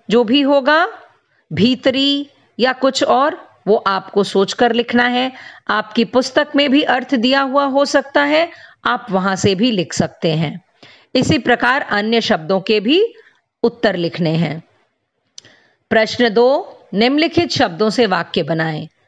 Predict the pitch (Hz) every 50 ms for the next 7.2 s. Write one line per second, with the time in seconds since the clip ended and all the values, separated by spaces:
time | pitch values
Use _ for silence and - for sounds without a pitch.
0 | _ _ _ _ - 160 196 254 269 254 202 156 139 160 156 151 156 - _ _
1 | _ _ _ _ _ _ _ _ _ _ _ - 185 190 208 220 254 285 311 330
2 | - - - 208 208 226 254 262 190 160 143 202 208 202 277 294 285 - - -
3 | 196 190 185 247 302 247 - - 160 156 196 196 202 180 170 202 202 202 196 214
4 | 277 311 302 254 180 156 - _ _ _ _ _ _ _ _ _ _ _ _ _
5 | _ _ - - 214 202 - 262 226 170 202 208 202 208 214 226 269 285 262 -
6 | 240 196 170 180 220 254 269 277 247 - - 190 151 147 143 180 180 175 175 233
7 | 247 285 320 349